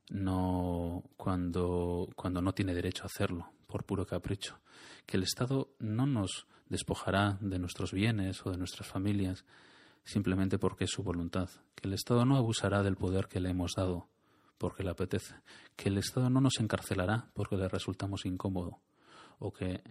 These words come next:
el Estado no vendrá un día a las cuatro de la mañana a cogernos nuestra casa y a meternos en un agujero oscuro, simplemente porque le da la gana, sino que todo esto tiene que hacerlo con base en unos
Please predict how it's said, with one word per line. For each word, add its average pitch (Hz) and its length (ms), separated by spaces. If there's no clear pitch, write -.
el 98 180
Estado 117 460
no 113 160
vendrá 107 240
un 92 120
día 95 220
a 85 40
las 87 140
cuatro 95 280
de 87 60
la 82 60
mañana 87 380
a 104 100
cogernos 98 420
nuestra 90 280
casa 95 400
y 101 100
a 95 60
meternos 101 440
en 95 80
un 95 120
agujero 95 360
oscuro, - 440
simplemente 95 460
porque 92 240
le 85 80
da 85 100
la 85 120
gana, 80 360
sino 87 280
que 92 200
todo 123 240
esto 120 240
tiene 110 200
que - 80
hacerlo 104 440
con 95 160
base 98 280
en 92 60
unos 87 480